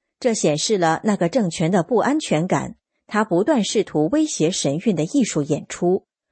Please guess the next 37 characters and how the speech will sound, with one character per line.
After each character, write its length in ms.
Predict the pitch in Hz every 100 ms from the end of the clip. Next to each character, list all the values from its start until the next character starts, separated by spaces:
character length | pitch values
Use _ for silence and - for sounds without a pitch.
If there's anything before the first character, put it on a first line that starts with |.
| _ -
但 220 | 226 208
我 80 | 175
们 160 | 175
必 180 | 202 220
须 220 | - 233
继 240 | 233 349 226
续 160 | 196
捍 300 | 175 - 254
卫 260 | 202 175 156
我 160 | - 170
们 160 | 160
在 220 | 165 202 170
这 120 | 277
个 140 | 165
国 220 | 160 147
家 180 | 156 285
的 100 | 208
自 280 | - 349 240
由。” 380 | 170 143 147 - _ _ _ _ _ _ _ _ _ _ _ _
加 160 | 294 302
拿 160 | 226
大 200 | 233 208
保 180 | 180 226
守 200 | 262 262
党 220 | 180 127
副 220 | - 339
党 240 | 226 160 240
领、 240 | 160 - - _ -
国 160 | 196
会 180 | 226 233
议 180 | 262 196
员 280 | 156 156 185
朗 180 | 143
兹 200 | - 262
曼 180 | 302 269
表 220 | 190 147
示， 420 | 156 - 170 151